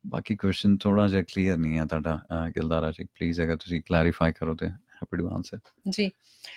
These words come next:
Speaker 2: ਤੇ ਅਗਲਾ ਸਵਾਲ ਜੀ ਕਰ ਰਹੇ ਨੇ ਅਰਸਲਾਨ ਹੁਸੈਨ ਜੀ।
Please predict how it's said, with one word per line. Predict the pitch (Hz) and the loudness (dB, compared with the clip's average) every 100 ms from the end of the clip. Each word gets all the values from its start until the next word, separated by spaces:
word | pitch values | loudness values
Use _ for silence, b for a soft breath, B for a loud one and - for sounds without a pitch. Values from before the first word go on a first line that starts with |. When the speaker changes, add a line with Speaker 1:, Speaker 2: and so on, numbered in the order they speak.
| B | B
Speaker 2:
ਤੇ | - - | 2 4
ਅਗਲਾ | 233 269 | 6 6
ਸਵਾਲ | 262 262 233 233 | 6 8 8 8
ਜੀ | 226 240 | 4 2
ਕਰ | 226 208 | 6 6
ਰਹੇ | 208 214 | 6 4
ਨੇ | 214 220 226 240 220 _ _ _ 214 | 4 4 4 2 -2 _ _ _ 4
ਅਰਸਲਾਨ | 214 214 214 214 202 208 | 4 4 4 6 8 6
ਹੁਸੈਨ | 196 190 208 190 185 | 2 2 2 4 4
ਜੀ। | 185 | 2